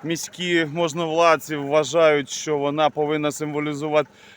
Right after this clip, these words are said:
червоний колір, а далі написали заводське.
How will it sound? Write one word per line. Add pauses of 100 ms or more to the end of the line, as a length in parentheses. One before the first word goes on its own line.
червоний
колір,
а
далі
написали
заводське.